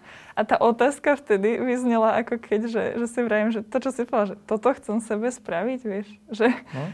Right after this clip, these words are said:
Speaker 1: to, že tam je nejaká limuniz-, limuzína, alebo čo, tak si povieš, že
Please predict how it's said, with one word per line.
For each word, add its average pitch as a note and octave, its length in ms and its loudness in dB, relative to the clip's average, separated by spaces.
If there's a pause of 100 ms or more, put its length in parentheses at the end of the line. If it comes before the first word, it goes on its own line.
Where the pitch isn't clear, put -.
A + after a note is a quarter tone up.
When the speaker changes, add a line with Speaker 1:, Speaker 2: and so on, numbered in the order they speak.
(100)
Speaker 1:
to, C4 160 4
že C4+ 160 2
tam B3 160 2
je A3 80 0
nejaká G#3 320 0
limuniz-, G#3+ 480 0 (160)
limuzína, G#3+ 640 -2
alebo F#3+ 160 -2
čo, G#3 160 -10
tak G#3 80 0
si G#3+ 160 -8
povieš, A3 400 2
že F#3+ 180 -6